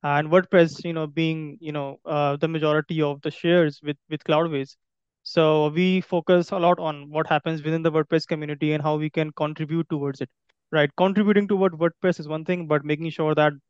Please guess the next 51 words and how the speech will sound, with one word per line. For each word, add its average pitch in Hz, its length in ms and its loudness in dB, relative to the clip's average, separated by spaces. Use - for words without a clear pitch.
our 151 200 0
presence 160 400 0
is 151 120 -12
there 147 260 0
and 143 420 0
we 170 140 -2
do 170 180 2
as 160 100 2
much 156 140 0
as 156 140 0
we 151 100 -6
can 147 240 0
to 156 80 -6
support 147 380 -4
the 151 80 -6
open 147 200 -6
source, 131 320 -10
right? 151 240 4
So, 165 380 2
uh, 147 400 2
this 180 160 -6
is 196 80 -6
what 190 140 2
I 196 100 8
do 180 240 0
at 175 120 2
Cloudways. 156 540 0
I 147 300 0
look 160 220 -4
after, 156 480 -2
uh, 143 260 0
partnerships. 156 540 -4
I 151 60 -2
look 147 180 -6
after 151 240 -4
community 151 420 -6
initiatives. 147 640 -2
I 156 80 -2
make 160 240 0
sure 175 240 0
that 160 240 0
Cloudways 156 640 -2
is, 151 420 -6
is 156 260 -8
there. 151 280 4
There 151 180 2
is 151 280 -4
a 175 100 -4
good 165 220 -2
image 156 500 -2
of 156 180 -4